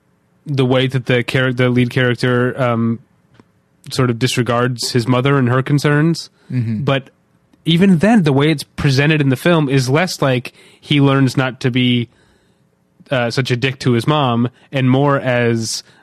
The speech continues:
Speaker 1: like, he learns to be magnanimous enough to put up with his mom's craziness. Th-, that, that's the way it,
Speaker 2: Yeah.
Speaker 1: that's the way it felt to me.
Speaker 2: Yeah, it's a, a good character is now made perfect through adversity.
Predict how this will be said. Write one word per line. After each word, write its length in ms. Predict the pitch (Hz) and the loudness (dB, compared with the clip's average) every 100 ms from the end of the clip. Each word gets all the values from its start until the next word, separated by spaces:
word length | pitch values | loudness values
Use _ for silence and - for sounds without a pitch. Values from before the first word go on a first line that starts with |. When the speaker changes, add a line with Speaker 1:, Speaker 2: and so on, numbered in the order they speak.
| - | -6
Speaker 1:
like, 360 | 117 113 - _ _ _ | -4 -4 -10 _ _ _
he 220 | - 160 151 | -6 0 2
learns 280 | 139 135 | 2 0
to 60 | - | -2
be 100 | 135 | -2
magnanimous 800 | 127 123 120 123 127 120 113 - | 0 -2 -2 -2 0 0 -2 0
enough 240 | 120 113 | 0 0
to 60 | - | -4
put 200 | - 135 | -4 -4
up 180 | 123 - | -4 -4
with 120 | 117 | -4
his 140 | 120 110 | -4 -2
mom's 240 | 113 110 | -2 -4
craziness. 640 | - 117 104 82 - - - _ _ _ - | -4 -4 -4 -12 -16 -18 -20 _ _ _ -6
Th-, 140 | 127 107 | -6 -2
that, 240 | 139 139 | -4 -2
that's 220 | 139 131 | -2 -2
the 100 | - | 0
way 160 | 131 127 | 0 0
it, 240 | 117 123 123 - | -2 -6 -6 -8
Speaker 2:
Yeah. 300 | 123 107 98 | -6 -6 -4
Speaker 1:
that's 140 | 143 | -2
the 60 | 151 | 0
way 60 | 143 | -2
it 80 | |
felt 300 | 104 147 135 - | -2 -4 -4 -6
to 60 | |
me. 280 | 113 - - _ _ _ _ - - _ | -10 -10 -16 _ _ _ _ -20 -20 _
Speaker 2:
Yeah, 240 | - 123 104 | -4 -2 -2
it's 260 | 120 - - | -6 -6 -6
a, 220 | 139 131 | -6 -4
a 100 | 135 | -2
good 260 | 123 156 135 | -2 -2 -2
character 480 | 143 139 123 - 113 | -2 0 -2 -2 -2
is 180 | 107 | -2
now 520 | 117 110 107 104 101 - _ _ _ _ _ _ _ _ - - _ _ _ - | -2 -2 -2 -2 -6 -10 _ _ _ _ _ _ _ _ -20 -20 _ _ _ -20
made 380 | 113 117 117 104 | -6 -2 -2 -2
perfect 720 | - 139 123 117 104 - - - - | -2 -2 0 -4 -6 -8 -14 -16 -20
through 640 | - 127 110 104 101 95 _ _ _ _ _ _ | -6 -2 -2 -2 -4 -8 _ _ _ _ _ _
adversity. 640 | 120 110 104 - 85 76 | -6 -4 -4 -6 -12 -16